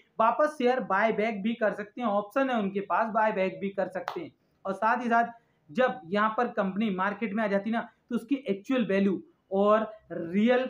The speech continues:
चीज़ें सामने निकल के आती हैं, क्योंकि सारा data public करना पड़ता है,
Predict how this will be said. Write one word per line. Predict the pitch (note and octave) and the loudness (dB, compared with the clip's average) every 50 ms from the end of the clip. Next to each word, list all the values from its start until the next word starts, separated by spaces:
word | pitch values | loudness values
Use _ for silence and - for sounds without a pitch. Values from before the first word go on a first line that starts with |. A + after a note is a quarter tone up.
| - _ _ | -8 _ _
चीज़ें | - F#3 F3+ D#3+ G3+ A3 G#3+ | -10 -10 -6 -4 -4 -4 -4
सामने | A3 - G3 F3 F3+ F#3+ G3 G3 | -4 -4 -4 -4 -2 -2 -2 -2
निकल | F#3 F3 E3 - F#3+ F#3 F3+ | -4 -6 -6 -6 -6 -6 -4
के | F3+ - F#3+ | -4 -2 -2
आती | E3 D#3 - - F3+ | -2 -2 -4 -6 -8
हैं, | F#3+ F3+ | -8 -8
क्योंकि | - F#3 F#3 G3 F#3 | -8 -8 -8 -8 -6
सारा | - - F#3 F#3 G3+ G#3 G3 | -4 -2 0 2 2 2 2
data | - D#3+ D3+ - D#3+ F3 F3 | 0 0 -2 -2 -4 -4 -4
public | - D#3 D#3+ E3 F3 F3 - - | -4 -6 -6 -4 -6 -6 -6 -6
करना | F3 E3 D#3+ E3+ F3+ F3+ | -6 -6 -4 -4 -4 -4
पड़ता | - D#3+ C#3+ - - C3+ | -4 -6 -8 -8 -10 -14
है, | B2 A#2+ | -14 -14